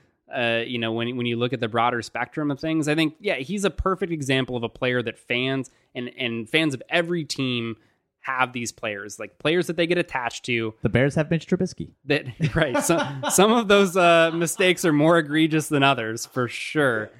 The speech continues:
Speaker 1: Uh, but it, it's just kind of a case, and it's fine. Like, like the, you know, like those players, I ain't here to tell you how to live your life, but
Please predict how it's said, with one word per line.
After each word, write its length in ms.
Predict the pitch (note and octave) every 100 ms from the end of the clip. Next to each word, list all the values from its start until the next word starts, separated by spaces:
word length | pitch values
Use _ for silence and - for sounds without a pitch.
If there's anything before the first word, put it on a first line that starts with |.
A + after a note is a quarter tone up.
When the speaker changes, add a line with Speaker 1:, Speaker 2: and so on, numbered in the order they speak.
| _ - -
Speaker 1:
Uh, 580 | - C#3 C3+ B2+ B2 B2+ D#3+ C3 - -
but 260 | E3+ D#3+
it, 180 | F3 E3
it's 160 | E3+ D3
just 180 | F#3 -
kind 140 | F#3
of 80 | E3+
a 60 | E3
case, 340 | E3 E3+ E3+
and 100 | F3
it's 140 | E3+
fine. 380 | - G#3 A#3 F#3+
Like, 200 | F3 D#3+
like 260 | D3+ F#3+ G#3
the, 60 |
you 120 | F3+ C3+
know, 240 | C#3 D3
like 240 | C#3 E3 G3
those 160 | G3
players, 340 | - G#3+ A3 F#3
I 100 | F#3+
ain't 180 | G3+
here 120 | F#3 F3+
to 80 |
tell 140 | D#3+ F#3
you 80 | E3+
how 80 |
to 60 | E3
live 180 | F#3 E3+
your 80 | D#3+
life, 300 | G3 G3+ -
but 300 | D3 C3